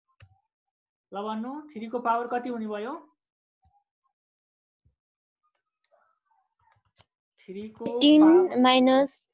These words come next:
Speaker 2: two आर।
Speaker 1: nine minus r हुने भयो थ्री को। अनि एक्स स्क्वायर को फेरि अब नाइन माइनस r गर्दा नाइन टू जा एटिन माइनस टू आर हुने होला, होइन? अब त्यसपछि x को पावर कति हुने भयो त? x को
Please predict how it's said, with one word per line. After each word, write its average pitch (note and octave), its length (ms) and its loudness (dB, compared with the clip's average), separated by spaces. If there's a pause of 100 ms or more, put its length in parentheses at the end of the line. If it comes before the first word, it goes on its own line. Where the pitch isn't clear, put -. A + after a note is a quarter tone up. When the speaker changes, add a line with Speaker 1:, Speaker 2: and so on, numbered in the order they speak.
(260)
Speaker 2:
two B3+ 180 6
आर। G#3+ 160 6 (480)
Speaker 1:
nine G3 440 -10
minus G#3+ 500 -10 (140)
r G#3 280 0
हुने G3 240 -12
भयो G3 380 -8 (100)
थ्री F#3+ 180 -20 (100)
को। F#3+ 120 -14 (540)
अनि G3+ 300 -14
एक्स A#3 140 -12 (160)
स्क्वायर A#3+ 260 -10
को B3 100 -14
फेरि A#3+ 300 -10 (340)
अब G3+ 120 -8 (600)
नाइन G#3 260 -8
माइनस A3+ 280 -12
r A3 300 -4
गर्दा A3 200 -8
नाइन G#3+ 260 -10
टू A3 120 -18
जा G#3+ 100 -16 (200)
एटिन A#3 340 -20
माइनस G#3 320 -12 (100)
टू G#3+ 140 -12
आर G#3 260 -4
हुने E3+ 160 -12
होला, D#3+ 200 -8
होइन? G#3 160 -10
अब A#3+ 180 -6
त्यसपछि G3+ 440 -16
x G3+ 180 -12
को G#3+ 100 -16
पावर G#3 340 -10
कति G#3 180 -14
हुने G#3 160 -16
भयो G#3 260 -12
त? C4+ 240 -8 (3000)
x F3+ 500 -16
को A3+ 200 -10